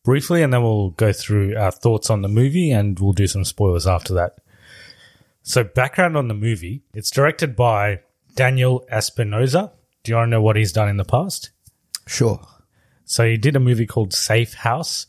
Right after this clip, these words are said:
Speaker 1: in twenty twelve, starring Ryan Reynolds.
Speaker 2: Hmm.
Speaker 1: Do you remember that one?
Speaker 2: I haven't seen it, but I know what it is.
Speaker 1: Okay, yeah. And
Speaker 2: I think
Speaker 1: he
Speaker 2: it
Speaker 1: did
Speaker 2: has Denzel Washington in it.
Speaker 1: I think so, yeah. It's
Speaker 2: Yeah.
Speaker 1: him and Denzel, right?
Speaker 2: Think
Speaker 1: Yeah.
Speaker 2: so. Hmm.
Speaker 1: Uh, and then he did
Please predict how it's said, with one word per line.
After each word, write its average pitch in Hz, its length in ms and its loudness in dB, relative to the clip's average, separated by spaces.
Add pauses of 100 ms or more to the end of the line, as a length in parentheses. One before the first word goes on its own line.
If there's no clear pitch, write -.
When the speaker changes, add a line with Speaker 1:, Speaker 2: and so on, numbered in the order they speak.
Speaker 1:
in 104 140 -6
twenty 110 260 0
twelve, 127 320 2
starring 98 440 -2
Ryan 98 260 0
Reynolds. 123 480 -2 (140)
Speaker 2:
Hmm. 80 140 2
Speaker 1:
Do 92 40 -2 (380)
you 101 40 -2
remember 98 220 2
that 117 140 2
one? 175 220 0 (720)
Speaker 2:
I 78 60 -2
haven't 90 220 0
seen 82 220 0
it, 53 80 -6
but 64 120 0
I 62 80 2
know 71 160 2
what 53 120 -2
it 62 100 -2
is. - 340 -4 (160)
Speaker 1:
Okay, 113 420 -2
yeah. 107 300 -2
And 117 80 -6
Speaker 2:
I - 40 -2
think - 40 -2
Speaker 1:
he - 40 4
Speaker 2:
it - 80 0
Speaker 1:
did 131 100 4
Speaker 2:
has 104 160 0
Denzel 73 420 0
Washington 78 480 -2
in 58 80 -2
it. - 80 -6 (240)
Speaker 1:
I - 60 -16
think 185 200 -2
so, 98 200 0
yeah. 95 240 -2
It's - 160 2
Speaker 2:
Yeah. 160 60 4
Speaker 1:
him 143 60 2
and 98 300 -4
Denzel, 90 420 -4
right? 156 200 -8 (260)
Speaker 2:
Think 123 160 2
Speaker 1:
Yeah. 98 120 2
Speaker 2:
so. - 60 2 (320)
Hmm. 90 140 0 (240)
Speaker 1:
Uh, 113 60 -2
and 110 680 2
then 123 300 0
he 101 140 2
did 107 420 0